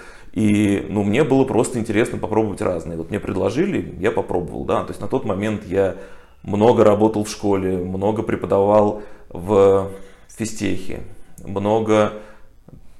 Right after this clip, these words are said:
там какие-то частные занятия были, наукой тогда еще много занимался. То есть я вот в две тысячи восьмом году защитил кандидатскую диссертацию, то есть это вот такой самый-самый пик занятия наукой был. Просто всегда, ну, по крайней мере, в то время мне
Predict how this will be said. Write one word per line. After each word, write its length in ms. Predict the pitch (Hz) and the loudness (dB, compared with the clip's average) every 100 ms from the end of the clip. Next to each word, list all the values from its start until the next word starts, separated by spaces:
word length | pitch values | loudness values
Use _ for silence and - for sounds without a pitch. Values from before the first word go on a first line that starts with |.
| - - - - - - | -18 -18 -18 -20 -14 -10
там 280 | 80 80 | -8 -8
какие-то 320 | 85 95 110 104 | -10 -10 -8 -2
частные 460 | 113 107 107 107 | 2 2 0 -4
занятия 500 | 95 98 98 95 98 | -4 -4 -4 -6 -6
были, 220 | 92 95 | -4 -4
наукой 480 | 95 107 120 113 - | 2 4 6 4 0
тогда 280 | - 95 98 | -2 0 0
еще 240 | 90 - | 0 -4
много 240 | 101 101 90 | -2 -2 -2
занимался. 580 | 90 95 98 87 87 - | -6 -6 -4 -4 -6 -10
То 60 | |
есть 120 | 87 90 | -10 -6
я 100 | 90 | -6
вот 120 | 87 | -6
в 20 | |
две 100 | 92 | -8
тысячи 260 | 104 - 98 | -8 -6 -2
восьмом 420 | 98 - 107 92 | -2 -2 -4 -2
году 240 | 92 95 | -4 -4
защитил 320 | 90 90 92 | -6 -8 -8
кандидатскую 520 | 90 92 95 92 95 90 | -8 -4 -2 -2 -4 -8
диссертацию, 540 | - 98 139 170 - | -8 0 0 0 -4
то 80 | 95 | -8
есть 120 | - | -8
это 120 | 92 | -8
вот 160 | 98 - - - - | -8 -8 -18 -18 -10
такой 240 | - 104 | -6 -4
самый-самый 600 | 98 127 127 117 123 113 | 2 4 4 4 2 2
пик 340 | 107 120 117 - - - - - | 0 -2 -4 -6 -14 -16 -12 -2
занятия 480 | 107 107 110 110 | 2 4 4 2
наукой 440 | 104 110 101 92 92 | 4 4 4 2 -4
был. 200 | 82 78 | -4 -2
Просто 280 | 110 117 117 | 0 0 -2
всегда, 760 | - 120 107 101 143 180 185 - - - | -4 -4 0 4 6 6 0 -8 -16 -8
ну, 80 | 123 | 0
по 100 | 127 | 4
крайней 220 | - 110 | 6 4
мере, 100 | 104 | 2
в 80 | - | 2
то 160 | 123 | 2
время 360 | 101 98 95 90 | 4 2 0 -2
мне 340 | 92 104 113 | -2 -2 -4